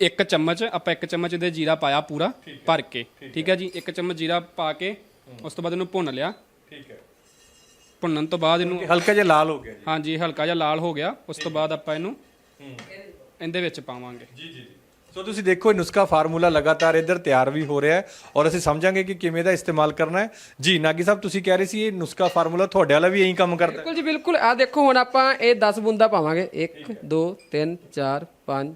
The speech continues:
Speaker 3: ਛੇ, ਸੱਤ, ਅੱਠ, ਨੌ,
Speaker 2: ਜੀ।
Speaker 3: ਦਸ। ਹੁਣ ਪਾ ਲਈਆਂ। ਹੁਣ ਆਪਾਂ ਥੋੜ੍ਹਾ ਜਿਹਾ ਪਾਣੀ ਪਾਵਾਂਗੇ ਲੋੜ ਅਨੁਸਾਰ,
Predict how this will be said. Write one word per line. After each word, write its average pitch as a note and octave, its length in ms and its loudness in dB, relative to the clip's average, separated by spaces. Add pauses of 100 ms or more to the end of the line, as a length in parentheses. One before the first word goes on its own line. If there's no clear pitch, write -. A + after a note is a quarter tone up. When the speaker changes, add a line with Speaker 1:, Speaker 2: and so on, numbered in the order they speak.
Speaker 3:
ਛੇ, C#3 280 -6 (200)
ਸੱਤ, C#3 340 -10 (200)
ਅੱਠ, - 160 -14 (260)
ਨੌ, C#3 220 -8
Speaker 2:
ਜੀ। B2 300 -20
Speaker 3:
ਦਸ। C#3 280 -8 (360)
ਹੁਣ F3 80 -8
ਪਾ F#3+ 160 -2
ਲਈਆਂ। B3 220 -4 (380)
ਹੁਣ G3 100 -4
ਆਪਾਂ A3 180 -2
ਥੋੜ੍ਹਾ G3+ 220 -4
ਜਿਹਾ G3+ 100 -4
ਪਾਣੀ C#3 220 -6
ਪਾਵਾਂਗੇ C#3+ 400 -10 (180)
ਲੋੜ G3+ 260 4
ਅਨੁਸਾਰ, D3+ 300 -4